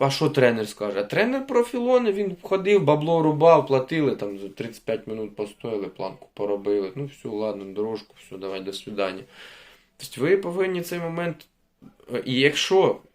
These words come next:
оцей лінивий, лінива клієнтка, хотів слово погане, ладно, не буду, побачить,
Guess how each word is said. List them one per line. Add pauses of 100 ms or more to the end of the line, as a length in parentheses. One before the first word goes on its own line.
(120)
оцей
лінивий, (380)
лінива (1800)
клієнтка,
хотів
слово
погане,
ладно,
не
буду, (920)
побачить,